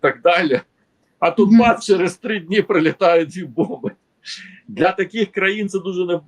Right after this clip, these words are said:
Speaker 1: дій-, в дійсності дуже погана історія, тому що вони не знають, що від нього чекати.
Speaker 2: Ну, ситуація
Speaker 1: А де-
Speaker 2: невизначеності така, так.
Speaker 1: Да, це, це, ну, е, це називається у американців с-, створення ситуації стратегічної невизначеності, якщо так
Speaker 2: Мгм.
Speaker 1: інтерпретувати.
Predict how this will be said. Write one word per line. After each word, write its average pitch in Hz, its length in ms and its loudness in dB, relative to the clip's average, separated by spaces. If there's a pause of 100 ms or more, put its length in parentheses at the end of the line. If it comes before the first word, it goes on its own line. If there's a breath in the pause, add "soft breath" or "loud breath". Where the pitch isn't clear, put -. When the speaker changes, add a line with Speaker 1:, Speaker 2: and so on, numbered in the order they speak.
(280)
Speaker 1:
дій-, 170 120 -2
в 123 80 -10
дійсності 180 440 -2
дуже 170 280 2
погана 147 460 2
історія, 98 540 -2
тому - 260 -4
що 170 140 0
вони 170 200 0
не 160 80 -6
знають, 151 280 -4
що 151 120 -4
від 139 160 -8
нього 131 200 0
чекати. - 520 -6 (220)
Speaker 2:
Ну, 359 200 6
ситуація 359 500 2
Speaker 1:
А - 20 4
де- 311 60 4
Speaker 2:
невизначеності 196 840 0
така, 190 340 -6
так. 185 240 2
Speaker 1:
Да, 160 400 2
це, 180 240 0
це, 180 300 -2
ну, 170 320 4 (380 soft breath)
е, 117 260 0
це 220 140 -4
називається 220 560 0
у - 20 -2
американців 185 560 -4
с-, - 180 -16 (180)
створення 180 440 0
ситуації 180 540 0
стратегічної 156 680 -6
невизначеності, 92 1000 -2
якщо - 260 -2
так - 260 -2
Speaker 2:
Мгм. 117 80 4
Speaker 1:
інтерпретувати. 104 840 -2